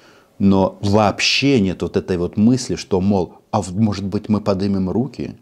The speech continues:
Почему этой мысли нет? Потому что,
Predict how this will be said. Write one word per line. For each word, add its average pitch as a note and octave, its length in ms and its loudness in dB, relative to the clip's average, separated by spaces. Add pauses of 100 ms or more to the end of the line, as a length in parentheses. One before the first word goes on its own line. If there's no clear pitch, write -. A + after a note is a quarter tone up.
(520)
Почему D#3 400 0
этой F2+ 220 -2
мысли E2 320 -8
нет? - 340 -10 (160)
Потому F2+ 340 -6
что, D#2 300 -6